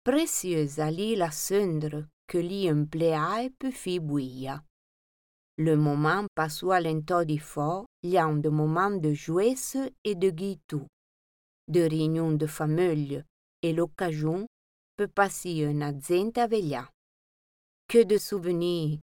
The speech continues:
que de contes, e que zen mi cli la réalité, a ui la légende. Setta viglia cutima le bien sentia coi zo de vue.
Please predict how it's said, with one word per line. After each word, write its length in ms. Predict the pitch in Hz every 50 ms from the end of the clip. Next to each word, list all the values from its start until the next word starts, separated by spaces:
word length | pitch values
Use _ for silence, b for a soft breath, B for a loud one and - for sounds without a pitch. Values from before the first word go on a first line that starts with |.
| _ _ _
que 240 | - - 220 214 226
de 140 | 190 196 180
contes, 800 | - - - 185 214 214 208 185 160 151 - - 143 139 147 - _ _ _ _ _ _ _ _ -
e 140 | 170 165 160 - -
que 240 | - 175 165 147 139
zen 480 | - - 165 175 175 160 151 151 151 151 151
mi 240 | 151 156 156 151 -
cli 340 | - 175 180 175 185 175 160
la 160 | 156 147 143 143
réalité, 800 | 151 180 208 208 196 175 156 156 156 151 - - 151 147 160 196 _ _ _ _ _ _ _ _ -
a 100 | 226 220
ui 160 | 185 160 151
la 160 | 151 151 165 170
légende. 720 | 175 175 170 160 160 139 127 131 135 135 127 135 135 147 - _ _ _ _ _ _ _ _ _ _ _ _ _ _ _ _ _ _ _ _ _ _ _ _ -
Setta 520 | - - 269 233 196 - _ - 170 160
viglia 420 | 156 160 196 233 262 262 233 190 175
cutima 760 | - 175 160 151 - - 156 151 156 156 165 170 185 202 208 - _
le 180 | - 214 247 240
bien 300 | 185 175 196 180 151 151
sentia 640 | 151 151 - 170 170 180 175 - 233 262 285 294 277
coi 260 | - 247 226 208 165
zo 220 | 151 160 190 214
de 140 | 202 190 226
vue. 320 | 208 175 156 143 131 131